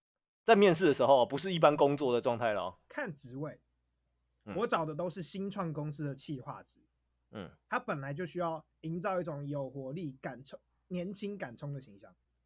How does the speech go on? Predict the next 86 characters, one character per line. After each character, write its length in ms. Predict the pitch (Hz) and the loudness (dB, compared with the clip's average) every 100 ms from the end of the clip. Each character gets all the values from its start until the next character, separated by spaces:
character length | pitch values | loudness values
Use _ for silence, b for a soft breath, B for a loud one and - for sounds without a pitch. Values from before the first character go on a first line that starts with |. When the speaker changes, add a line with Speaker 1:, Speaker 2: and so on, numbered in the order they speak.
| - | -10
Speaker 2:
牛 220 | 170 220 | -6 -4
仔 180 | 226 143 | -6 -6
裤 240 | 196 160 - _ - | -6 -8 -10 _ -6
搭 260 | 160 160 | -4 -4
一 60 | 147 | -4
件 160 | 156 | -6
休 180 | 143 147 | -8 -10
闲 140 | 131 110 | -12 -14
衬 160 | 127 | -18
衫 160 | 113 107 | -18 -20
就 60 | |
很 100 | 107 | -20
适 140 | 95 95 | _ -20
合， 60 | _ _ _ _ _ _ _ _ _ | _ _ _ _ _ _ _ _ _
找 120 | - 156 | -10 -8
一 40 | |
件 100 | 196 | -8
素 220 | 190 196 | -8 -8
色 160 | 156 156 | -6 -6
的 60 | 139 | -6
衬 180 | 139 | -10
衫， 160 | 113 107 _ | -14 -20 _
休 160 | 147 | -14
闲。 180 | 143 98 _ _ _ _ _ _ - | -14 -16 _ _ _ _ _ _ -4
Speaker 1:
这 60 | |
样 60 | 165 | -4
就 60 | |
可 120 | 151 117 | -2 -6
以 40 | |
吗？ 140 | 90 - _ _ _ _ - | -8 -14 _ _ _ _ -20
Speaker 2:
这 80 | - | -12
样 40 | 208 | -6
就 60 | |
可 40 | 165 | 4
以。 0 | |
Speaker 1:
我 40 | |
不 0 | |
知 60 | 180 | 6
道 80 | |
在 100 | 185 | 6
面 180 | 214 214 | 8 6
试 140 | 175 160 | 4 0
情 100 | 127 | 2
况 140 | 139 | 4
这 60 | 131 | 4
样， 180 | 120 - | 0 2
这 80 | 143 | 2
样 100 | 139 | 2
适 160 | 139 | -4
合 80 | 110 | -6
吗？ 160 | 95 95 | -8 -12
Speaker 2:
我 120 | - 165 | -8 -6
都 140 | 214 | -6
是 80 | 233 | -4
这 60 | |
样 80 | 208 | -6
面 120 | 175 147 | -6 -8
试 120 | 139 | -12
的 80 | 110 | -14
啊， 60 | _ _ _ | _ _ _
我 80 | - | -12
还 80 | 147 | -10
是 100 | 165 | -10
顺 180 | 180 170 | -8 -6
利 60 | |
地 60 | 156 | -6
找 120 | 135 | -10
到 80 | 120 | -14
工 140 | 120 113 | -16 -18
作 80 | |
啊。 120 | 101 90 _ _ _ | -20 -20 _ _ _
Speaker 1:
哦， 260 | 143 156 170 | 6 8 8
OK， 160 | 160 139 | 6 4
好 100 | 107 | 4
吧， 180 | 117 - | 0 -2
那 100 | 143 | -6
就 120 | 135 | -6
是 40 | 127 | -4
真 140 | 135 | -4
的 60 | 120 | -2
没 80 | |
有 80 | 113 | -2
一 40 | 101 | -4
定。 160 | 110 | -8
Speaker 2:
不 120 | 147 | -8
是， 180 | 156 170 | -10 -12